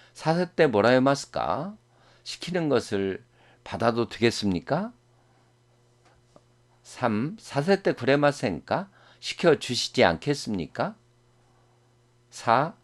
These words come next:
사세떼 없고 시켜, 어, 두다.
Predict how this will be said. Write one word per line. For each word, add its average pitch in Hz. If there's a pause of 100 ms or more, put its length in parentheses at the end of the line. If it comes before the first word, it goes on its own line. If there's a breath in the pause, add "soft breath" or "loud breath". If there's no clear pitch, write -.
(180)
사세떼 170
없고 85 (1120)
시켜, - (840)
어, 76 (240)
두다. -